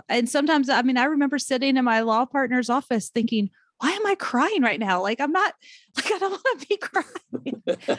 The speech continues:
Speaker 1: I, I don't wanna have this reaction." But whatever we were doing, it was so intense that it's this physical thing that just happens.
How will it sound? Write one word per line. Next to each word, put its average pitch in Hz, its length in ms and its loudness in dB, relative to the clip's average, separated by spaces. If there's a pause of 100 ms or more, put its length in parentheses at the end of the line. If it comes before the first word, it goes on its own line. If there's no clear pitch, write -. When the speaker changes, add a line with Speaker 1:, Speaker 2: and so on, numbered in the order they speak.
Speaker 1:
I, - 120 -2 (200)
I 381 100 2
don't 403 180 2
wanna 403 180 0 (100)
have 320 120 -2
this 285 180 0
reaction." 262 540 2
But 262 180 0 (100)
whatever 294 420 2
we 277 180 4
were 247 160 2
doing, 277 380 0
it 226 100 0
was 240 160 -2
so 247 180 0
intense 269 580 0
that 220 140 0
it's - 380 -4
this 220 220 -2
physical 247 440 0
thing 269 320 2
that 226 160 0
just 226 160 -2
happens. 202 800 -2